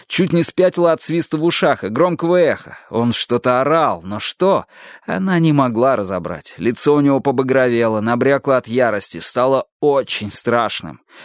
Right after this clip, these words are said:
Отплевываясь, задыхаясь, она молотила руками по воде, дергала ногами, ища хоть какую-то опору. И когда задела большим пальцем стену бака,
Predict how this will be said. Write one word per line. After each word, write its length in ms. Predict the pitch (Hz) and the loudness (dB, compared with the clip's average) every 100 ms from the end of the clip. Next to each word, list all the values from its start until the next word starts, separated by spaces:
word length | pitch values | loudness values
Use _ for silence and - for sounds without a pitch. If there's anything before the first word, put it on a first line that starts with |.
| - - - | -20 -18 -4
Отплевываясь, 760 | 104 117 160 180 165 131 90 117 | -2 0 2 4 4 2 -2 -2
задыхаясь, 680 | 151 165 - 180 147 110 151 | 0 0 2 2 2 0 0
она 180 | 160 | 0
молотила 480 | 165 160 156 175 170 | 2 2 2 2 2
руками 400 | 151 - 170 151 | 2 0 0 2
по 120 | - | 2
воде, 440 | 147 147 151 185 143 | 2 2 2 0 2
дергала 420 | 139 170 156 165 | 2 2 2 0
ногами, 580 | 156 156 151 175 147 123 | 2 0 2 2 0 -2
ища 280 | - 165 160 | -2 -2 0
хоть 260 | 196 180 | -2 -2
какую-то 720 | - 277 170 214 196 139 139 | 0 0 0 0 2 2 2
опору. 520 | 131 151 170 131 98 - _ | 0 0 0 0 -4 -12 _
И 100 | - | -12
когда 300 | 104 117 131 | -4 0 2
задела 340 | 127 135 139 131 | 2 2 2 2
большим 400 | 131 131 139 127 | 2 0 -2 0
пальцем 380 | 139 135 131 120 | 0 0 -2 -4
стену 340 | - 135 127 | -2 0 0
бака, 500 | 113 139 160 - 73 | 0 0 0 -4 -16